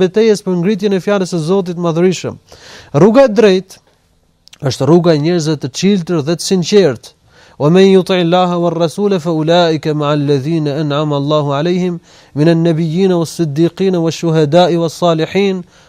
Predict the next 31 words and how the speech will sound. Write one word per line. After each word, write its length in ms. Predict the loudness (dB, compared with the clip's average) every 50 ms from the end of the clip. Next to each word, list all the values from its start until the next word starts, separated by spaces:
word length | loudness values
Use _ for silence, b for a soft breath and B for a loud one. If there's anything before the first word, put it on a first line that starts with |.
| b -2
wa 120 | 0 0
hasuna 520 | 0 0 0 -2 -2 -2 -4 -2 -2 -2 -2
ulaika 640 | -2 0 2 2 2 2 2 0 -2 -2 -2 -2
rafiqa." 640 | -2 -2 -2 -2 0 0 0 0 0 0 0 0 -2 b b b b b b b
Allahu 320 | -2 2 2 4 4 4 2
lartuar 360 | 0 0 0 0 -2 -2 -2
thot 160 | -2 -2 -2
në 120 | -2 -2 -2
Kur'an, 460 | -2 -2 0 0 0 0 -2 -4 b b b b b b _
"Kushdo 300 | 2 2 2 4 4 4 4
që 180 | 4 2 0
i 40 | 0
bindet 500 | 0 -2 -2 -2 -2 0 0 -2 -2 -2
Allahut 580 | 0 0 2 2 2 2 2 2 2 2 2 0
dhe 100 | 0 -2
të 100 | -2 -2
dërguarit 520 | -2 -2 -4 -2 -2 0 0 0 0 0 -2 -4
të 60 | -6 -4
tij, 180 | -4 -6 -6 -6 -10 _ _ _ _ _ _ _ 0
të 60 | 0 0
këtill 320 | 0 0 0 2 2 2 2
njerëz, 520 | 4 4 4 4 2 0 -2 -6 -12 -20 b b b b b b b
do 160 | -2 2 2
të 100 | 2 4 2 2
jenë 120 | 2 2
me 80 | 2 2
ata 200 | 2 2 2 2
të 120 | 2 0 -2 -2
cilët 260 | 0 0 0 0 0
Allahu 340 | -2 0 0 0 0 0 0
lartuar 560 | -2 -4 -6 -6 -4 -2 -2 0 -2 -2